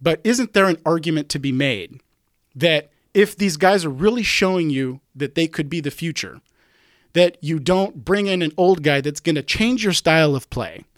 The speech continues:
that's gonna really take the ball out of these hands and the growth out of these, out of these players, and, you know, you're gonna just become an old team really quickly rather than just letting these guys grow organically and seeing how it turns out?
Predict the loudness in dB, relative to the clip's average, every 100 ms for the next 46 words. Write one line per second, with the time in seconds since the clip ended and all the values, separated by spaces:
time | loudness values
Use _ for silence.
0 | _ _ _ _ -2 -2 0 0 0 -2
1 | _ -18 -6 2 2 2 -2 -2 -2 -2
2 | 2 2 2 0 0 0 -4 -2 -2 -2
3 | -4 -6 -6 0 2 2 0 -8 _ _
4 | _ _ 0 2 2 -2 -2 -2 0 0
5 | -2 0 2 2 0 -8 -16 _ _ _
6 | _ _ _ 0 2 0 -2 -10 -2 0
7 | 0 0 0 0 0 0 0 -2 -2 0
8 | 2 0 2 2 2 0 0 2 2 2
9 | 2 4 2 2 0 0 -8 -8 -6 0
10 | 0 0 0 0 -2 0 0 2 -2 0
11 | 0 2 2 2 2 -2 -4 -2 0 0
12 | -2 0 0 2 2 2 0 -4